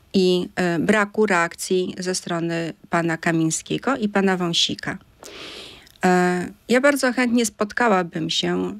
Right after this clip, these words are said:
e, z żonami, mm, pana Kamińskiego i pana Wąsika, e, które dzisiaj, e, są kreowane na ofiary, i porozmawiała z nimi <clears throat> na temat tego, jak mój mąż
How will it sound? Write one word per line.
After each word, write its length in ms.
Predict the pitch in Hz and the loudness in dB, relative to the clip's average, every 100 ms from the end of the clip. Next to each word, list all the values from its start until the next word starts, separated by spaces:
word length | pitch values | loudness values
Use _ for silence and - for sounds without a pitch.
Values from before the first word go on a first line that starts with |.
| - | -6
e, 220 | 175 170 | -4 -2
z 40 | |
żonami, 580 | 175 202 196 180 175 165 - _ _ - | 2 4 4 2 0 -2 -8 _ _ -6
mm, 680 | 185 175 175 170 170 170 170 | -2 -2 -2 -2 -2 -4 -2
pana 220 | 190 180 | 0 0
Kamińskiego 680 | 175 180 170 180 - 190 170 | 0 0 0 -2 -2 0 0
i 60 | 160 | -2
pana 280 | 180 175 | 0 0
Wąsika, 680 | 170 175 170 - - 156 160 - - - - - - - | 0 -2 -2 -4 -4 -2 -2 -6 -20 -20 -20 -20 -18 -2
e, 260 | 180 170 | 2 2
które 360 | 165 - 190 185 | -2 -2 2 2
dzisiaj, 580 | 175 190 - 180 175 156 - | 0 0 2 2 2 -2 -6
e, 180 | 170 165 | -4 -2
są 240 | - 175 | 0 0
kreowane 560 | - 196 185 190 185 175 | 2 2 4 2 2 2
na 160 | 175 | 0
ofiary, 600 | - 202 202 170 151 170 208 202 _ - _ _ _ - _ _ - - - - - - - | 0 0 2 2 0 -4 -4 -10 _ -20 _ _ _ -20 _ _ -12 -12 -12 -16 -20 -12 0
i 100 | 208 | 2
porozmawiała 800 | 226 220 202 202 196 262 226 180 | 4 4 4 2 4 2 2 0
z 100 | 180 | 0
nimi 500 | 175 165 165 196 233 - _ _ _ | -2 -2 -4 -6 -10 -16 _ _ _
<clears throat> 480 | - 247 208 190 196 | 2 6 6 2 -2
na 80 | |
temat 440 | 190 208 202 190 - | -2 0 0 -2 -4
tego, 540 | - 196 202 190 185 - _ _ | -2 0 2 2 0 -6 _ _
jak 260 | 196 208 208 | 0 0 2
mój 240 | 214 277 | 2 4
mąż 440 | 208 156 160 190 | 2 0 -2 -4